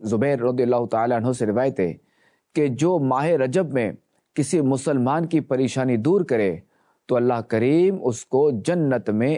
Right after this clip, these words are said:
ایک ایسا محل عطا فرمائے گا جو حد نظر تک وسیع ہوگا۔ تم رجب کا اکرام کرو، یعنی احترام کرو، اللہ کریم تمہارا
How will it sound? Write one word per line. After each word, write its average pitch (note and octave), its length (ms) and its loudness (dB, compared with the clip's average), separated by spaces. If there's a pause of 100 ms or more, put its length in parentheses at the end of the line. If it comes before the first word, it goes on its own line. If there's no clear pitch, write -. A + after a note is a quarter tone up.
ایک D#3 360 0
ایسا D#3 420 0
محل B2 500 -2
عطا E3+ 220 0
فرمائے B2 440 0
گا F#2 160 0 (460)
جو C3+ 200 2
حد F3 380 -2
نظر D#3+ 420 2
تک C#3 240 -2
وسیع C#3 340 2
ہوگا۔ G#2 400 0 (460)
تم E3 160 2
رجب C#3+ 320 0
کا D3+ 100 0
اکرام C#3+ 420 -2
کرو، A#2+ 220 0
یعنی C3 260 0
احترام C3+ 440 -2
کرو، G2+ 260 2 (580)
اللہ B2 200 2
کریم C3+ 460 0
تمہارا B2 640 -2